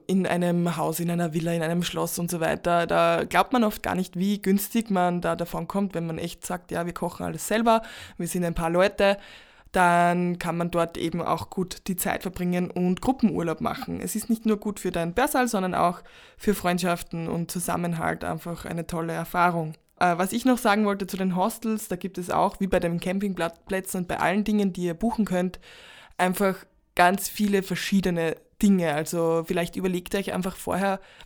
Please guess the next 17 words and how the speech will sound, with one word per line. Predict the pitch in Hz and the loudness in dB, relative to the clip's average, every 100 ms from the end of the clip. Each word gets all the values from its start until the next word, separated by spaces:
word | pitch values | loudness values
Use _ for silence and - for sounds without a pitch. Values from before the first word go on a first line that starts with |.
| - | -6
was | 98 - | -4 -2
für | - | 0
einen | 196 190 | 2 0
Urlaub | - 190 180 170 | 0 0 0 0
wollt | 170 165 | -2 -2
ihr | |
machen? | 165 233 - 240 | 0 0 2 2
Wollt | 190 175 | 2 -2
ihr | 170 | -4
eher | 170 160 | -2 -2
einen | 165 165 | -2 -2
ruhigen | 240 277 247 220 | 2 4 4 4
Urlaub | 208 190 175 | 2 0 0
machen? | 170 - 190 185 185 - - - - - | -2 -2 -4 -2 -4 -8 -18 -20 -20 -4
Wollt | 180 170 170 | -2 -2 -4
ihr | 165 | -2
gern | 165 160 165 160 | 0 0 -2 -6